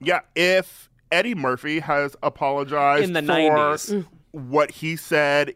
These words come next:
Speaker 1: in his Raw stand-up, Kevin Hart can issue a fucking apology.
Speaker 3: Right.
Speaker 1: Because let me tell you, your comedy is nowhere near Eddie Murphy
Speaker 3: Right.
Speaker 1: at Raw level.
Speaker 2: Also, by the way,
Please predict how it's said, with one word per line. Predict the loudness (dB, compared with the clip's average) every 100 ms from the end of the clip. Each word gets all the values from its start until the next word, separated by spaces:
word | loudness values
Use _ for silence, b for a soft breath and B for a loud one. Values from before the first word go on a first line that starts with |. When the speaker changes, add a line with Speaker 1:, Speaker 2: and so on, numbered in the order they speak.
| _
Speaker 1:
in | -4 -4 -6
his | -6 -4 -4
Raw | -8 -4 0 0 0
stand-up, | -4 -4 -2 0 2 2 0 _ _ _ _ -6
Kevin | -4 -4
Hart | -2 0 0 -4
can | -12 -8
issue | -8 -6
a | -6
fucking | -2 -2 -2
apology. | -4 0 0 0 0
Speaker 3:
Right. | 0 0 -2
Speaker 1:
Because | -2 -2 -2
let | -6
me | -6
tell | -2 0 0
you, | -2
your | -2 -4
comedy | 0 0 2 0 -4
is | -8 -10
nowhere | -14 -12 -4 0 2 0
near | 0 -4 -2
Eddie | -4 -4
Murphy | -4 -6 -6 -8 -4
Speaker 3:
Right. | 0 0 -2
Speaker 1:
at | -2
Raw | 0 0
level. | -4 -6 0
Speaker 2:
Also, | 0 2 0
by | 2 0
the | 0
way, | 0